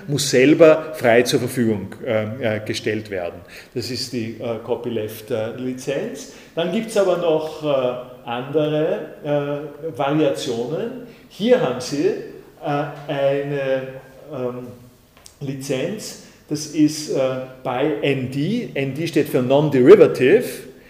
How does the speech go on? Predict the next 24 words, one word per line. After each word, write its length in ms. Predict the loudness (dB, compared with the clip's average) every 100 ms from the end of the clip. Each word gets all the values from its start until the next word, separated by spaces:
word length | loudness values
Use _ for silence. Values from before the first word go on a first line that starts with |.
| -20 -20 2
No 220 | 8 10
deriv-, 360 | 10 8 8 6
nein, 680 | -2 -4 -8 -8 -8 -10 -4
not, 360 | 6 6 6 10
no 260 | 12 12
derivatives, 720 | 10 8 10 8 4 -2 -6 -6
Entschuldigung, 400 | -2 -2 -4 -12 -12
no 360 | 4 6 6 6
derivatives, 840 | 4 6 6 6 4 2 0 -8 -12 -18 -10
das 120 | -2
heißt, 360 | 0 0 -2 -2
äh, 220 | -2 -2 -8 -6
keine 260 | -2 0 -2
Bearbeitung, 960 | -4 -6 -4 -2 -2 -2 -4 -4 -6 -12 -18 -12
das 160 | -10 -2
heißt, 380 | 0 0 -4 -2
äh, 100 | 0 -2 -8 -14
Sie 200 | -12 -12
können 420 | -2 -2 0 -2 -4 -8
es, 500 | -4 -4 -4 -12 -12 -12 -12 -12
äh, 260 | -6 -4 -6 -4
verwenden, 960 | -4 -2 -4 -4 -8 -10 -12 -12 -14 -20 -20 -4
wenn, 420 | 0 2 2
äh, 100 | -2